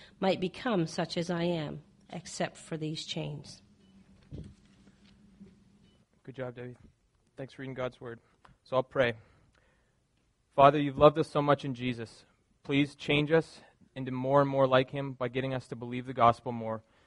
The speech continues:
Speaker 2: Please help me to watch my tone and to be clear. Amen. So,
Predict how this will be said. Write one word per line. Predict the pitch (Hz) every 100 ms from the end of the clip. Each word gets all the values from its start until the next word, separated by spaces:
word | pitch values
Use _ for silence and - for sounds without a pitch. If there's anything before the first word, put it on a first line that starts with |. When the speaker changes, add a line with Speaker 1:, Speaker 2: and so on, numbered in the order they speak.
| _ _
Speaker 2:
Please | - 139
help | 156 147
me |
to | 139
watch | 135 135 143
my | 131
tone | - 143 143 143
and | 127
to |
be | 127
clear. | 120 127 110 104 - _ _ _ 127
Amen. | 123 110 - _ _ _ _ _ _ _ _ _ _ _ _ _ _ _ _ _ _ _ _ _ _ _ _ _ _ _ _ _ _ _ -
So, | 135 131 -